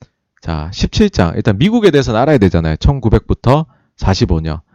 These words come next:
십팔 장까지 하면은 천구백에서 구십 년까지 이제 돼요. 이십삼 장 보시면은 이제 그 유럽도 좀 알면 좋을 것 같죠. 그쵸?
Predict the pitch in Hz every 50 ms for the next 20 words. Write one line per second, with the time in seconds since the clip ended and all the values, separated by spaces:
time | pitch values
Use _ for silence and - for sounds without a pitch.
0 | _ _ _ _ _ - - - - 196 196 185 - 196 190 175 - 143 127 127
1 | 117 117 120 117 107 110 127 135 135 - - 170 165 151 143 131 147 135 131 131
2 | 131 123 - - 123 127 151 151 147 131 120 - 107 110 120 131 113 90 78 87
3 | 80 78 - 90 78 78 85 123 170 - _ _ _ _ _ _ _ _ _ _
4 | - - - _ _ _ - 120 156 180 190 214 202 - 202 202 202 208 208 202
5 | 175 147 127 - 139 123 113 101 107 131 165 185 196 202 - _ _ _ _ _
6 | _ _ _ _ - 98 - 202 - 95 92 87 87 - - - 107 101 95 92
7 | 87 85 82 - - _ _ _ _ _ _ 123 165 233 254 - - 208 - 202
8 | 175 135 104 127 165 180 - 127 160 214 - 196 139 107 - - 101 87 85 -
9 | - 101 110 143 196